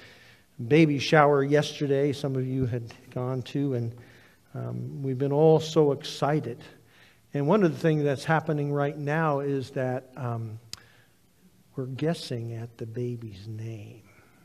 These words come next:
It's top secret. I think it's at Fort Knox. But my brother had a suggestion from New Jersey that because my brother Al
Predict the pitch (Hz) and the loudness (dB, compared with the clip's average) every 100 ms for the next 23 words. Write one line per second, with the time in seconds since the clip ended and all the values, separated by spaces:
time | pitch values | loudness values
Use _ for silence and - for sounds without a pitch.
0 | _ _ _ _ _ _ _ _ 127 - | _ _ _ _ _ _ _ _ -14 -12
1 | - - 117 - - 127 127 - - - | -12 -10 -12 -14 -16 -16 -16 -20 -20 -20
2 | _ _ 143 123 - 131 123 120 - 120 | _ _ -16 -16 -12 -12 -12 -12 -12 -14
3 | - 123 120 117 123 - - - - - | -14 -14 -12 -14 -14 -14 -20 -20 -20 -20
4 | _ _ _ _ _ _ _ _ 170 170 | _ _ _ _ _ _ _ _ 0 2
5 | 175 156 214 208 165 160 156 - 156 139 | 2 4 4 4 4 4 2 -2 -4 -2
6 | 135 135 143 135 139 139 135 127 117 113 | -2 -4 -8 -8 -6 -6 -6 -6 -4 -4
7 | 113 120 120 113 127 135 127 - 135 131 | -6 -6 -6 -6 -8 -8 -10 -6 -6 -4
8 | 135 127 131 127 120 - - 139 120 110 | -6 -6 -2 -2 -2 -6 -12 -8 -8 -6
9 | 117 160 147 | -2 -2 -2